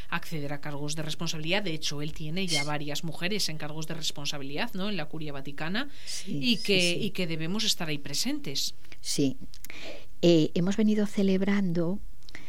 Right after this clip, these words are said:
Speaker 2: el sínodo, un sínodo en la Iglesia, eh, por una Iglesia sinodal. Y en, en las conclusiones que se han emitido en la fase continental, eh, existe, bueno,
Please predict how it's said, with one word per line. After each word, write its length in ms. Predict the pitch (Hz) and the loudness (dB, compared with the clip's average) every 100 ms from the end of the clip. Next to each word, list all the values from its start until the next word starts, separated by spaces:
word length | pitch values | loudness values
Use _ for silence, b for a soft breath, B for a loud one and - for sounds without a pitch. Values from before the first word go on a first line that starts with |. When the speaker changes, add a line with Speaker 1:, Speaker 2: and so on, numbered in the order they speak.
| B - | B 4
Speaker 2:
el 140 | 160 | 4
sínodo, 640 | - - 185 160 156 165 - | 4 4 4 4 2 0 0
un 160 | 175 | 0
sínodo 420 | - 160 156 160 - | 0 0 0 0 0
en 120 | 170 | 0
la 80 | 147 | 0
Iglesia, 800 | 143 170 180 196 - 170 160 - - B B B B B B - - | 0 2 2 2 0 -2 -2 -4 -4 B B B B B B -2 2
eh, 200 | 160 147 - - - - | 2 2 -2 -2 -2 2
por 160 | 170 | 2
una 320 | 196 214 220 202 | 4 4 4 2
Iglesia 760 | 185 185 185 - - 190 190 | 2 2 2 0 0 0 0
sinodal. 720 | - - 160 139 147 156 156 - B B B B B - | 0 6 6 6 4 2 0 -2 B B B B B -2
Y 300 | 190 190 185 | 2 4 4
en, 440 | 180 185 185 - - - | 4 2 0 0 -2 -2
en 380 | - 190 180 180 | 0 2 2 2
las 180 | 175 - | 2 2
conclusiones 840 | 190 190 - 196 - 285 339 349 | 2 2 4 4 4 4 2 0
que 140 | - 247 | 0 0
se 180 | - | 2
han 140 | 220 208 | 2 4
emitido 680 | 196 190 - 233 233 175 160 | 2 0 0 2 4 4 2
en 160 | 160 | 2
la 100 | 160 | 2
fase 380 | - 240 - 247 | 0 0 0 2
continental, 1080 | 175 165 160 156 147 143 147 208 226 208 220 B B B B B B B - | 2 2 2 0 0 0 0 0 0 -2 -2 B B B B B B B 0
eh, 600 | 185 170 165 160 147 143 - | 4 4 4 4 2 0 0
existe, 560 | - - 208 - 254 240 | 0 0 0 4 6 6
bueno, 300 | 180 165 | 4 0